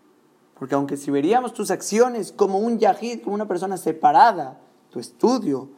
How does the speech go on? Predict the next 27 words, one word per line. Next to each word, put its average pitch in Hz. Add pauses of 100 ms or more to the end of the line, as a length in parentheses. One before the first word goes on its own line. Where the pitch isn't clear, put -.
(160)
y 117
tu 131
acción 175
con 160
el 151
tzibur, 180 (240)
tu -
estudio 156
es 143
mucho 180
más 151
grande, 175 (1200)
pero 131
por 127
estar 160
haciendo 190
una 160
acción 175
con 147
todo 196
el 175
tzibur, 135
toda 208
la 202
congregación, 143 (280)
Rob 180
Am, 214